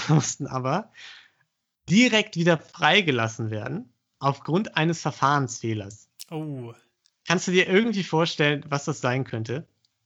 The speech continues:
Speaker 1: Wahrscheinlich nicht.
Speaker 2: Nee, ich hab keine Ahnung, ehrlich
Speaker 1: Ist,
Speaker 2: gesagt.
Speaker 1: ist, ist, ist eine gemeine Frage. Nee, es war deshalb, weil die vermeintlichen Kunsthändler Hill und sein Kollege ja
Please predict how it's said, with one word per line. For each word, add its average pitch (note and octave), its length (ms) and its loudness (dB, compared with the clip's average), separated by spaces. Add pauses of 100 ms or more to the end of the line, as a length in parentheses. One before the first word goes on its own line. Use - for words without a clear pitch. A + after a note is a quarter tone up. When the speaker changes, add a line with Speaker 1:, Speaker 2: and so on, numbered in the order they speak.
(1900)
Speaker 1:
Wahrscheinlich C#3 460 0
nicht. A2 240 -10 (100)
Speaker 2:
Nee, C#3+ 180 -6
ich C3 140 -8
hab C#3 80 -12
keine C#3 220 -4
Ahnung, C3 160 -8
ehrlich A#2+ 200 -16
Speaker 1:
Ist, - 120 -8
Speaker 2:
gesagt. D3+ 240 -4 (240)
Speaker 1:
ist, D3+ 160 -8
ist, C#3+ 180 -10
ist C#3+ 140 -8
eine C#3 80 -4
gemeine A#2 320 -6
Frage. A2 320 -10 (680)
Nee, A3 320 6
es - 200 -8
war E3 160 6
deshalb, D#3+ 560 2
weil D#3 440 4 (520)
die D3+ 100 -2
vermeintlichen F#3+ 800 0
Kunsthändler C3 760 -4
Hill D#3 380 -2
und E3 360 -2 (420)
sein D#3 280 2
Kollege D3 680 2 (500)
ja D3+ 400 4